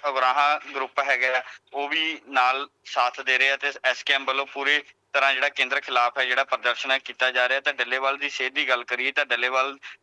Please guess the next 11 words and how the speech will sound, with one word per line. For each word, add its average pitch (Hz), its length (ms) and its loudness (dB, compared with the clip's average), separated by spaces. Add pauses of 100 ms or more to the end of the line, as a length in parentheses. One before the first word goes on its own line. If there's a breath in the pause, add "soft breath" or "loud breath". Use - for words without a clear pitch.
(120)
ਦੇ 131 120 2
ਟ੍ਰੀਟਮੈਂਟ 135 480 -2 (200)
ਚੱਲਣ 131 260 0
ਤੋਂ 131 160 -4
ਬਾਅਦ 123 300 0
ਸਿਹਤ 135 220 -2
ਦੇ 139 140 0
ਵਿੱਚ 135 180 -4
ਸੁਧਾਰ 131 380 2
ਆ 117 140 4
ਰਿਹਾ। 131 220 2